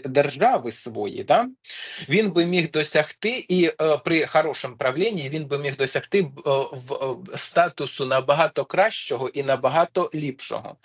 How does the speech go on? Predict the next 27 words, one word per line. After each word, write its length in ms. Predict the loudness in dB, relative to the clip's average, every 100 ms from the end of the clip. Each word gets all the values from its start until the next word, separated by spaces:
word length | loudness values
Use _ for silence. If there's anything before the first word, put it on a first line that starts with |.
| -16 -14 -4 2
Просто 360 | 2 4 2
в 80 | 2
нього, 500 | 2 4 4 2 2
скоріш 340 | -2 -2 0
за 160 | 0 -4
все, 320 | -4 -4 -4
це, 220 | 0 0
м, 380 | 0 -4 -4 -2 -2
ми 160 | -2
ходимо 360 | 0 0 2 2
вокруг 320 | 2 0 0
да 120 | 2
около, 380 | 2 2 2 4
достатньо 640 | 2 2 2 2 -4 0 0
імперських 840 | 0 -6 2 2 2 -4 -6 -4
замашок. 640 | 2 2 4 0 -2 -12 _ -14 -12 -12 2
От 220 | 2 4
якби 320 | 2 2 2
їх 420 | 0 0 -2 -2
не 180 | -4 -4
було, 500 | 0 2 2 2 0 -6 _ _ _ _ _ _ _ _ _
Путін 320 | 2 4 2
мав 240 | 4 2 2
би 260 | 2 2
ще 200 | 0 0
більшу 400 | 0 -2 -2 -2
владу. 440 | 2 2 2 -4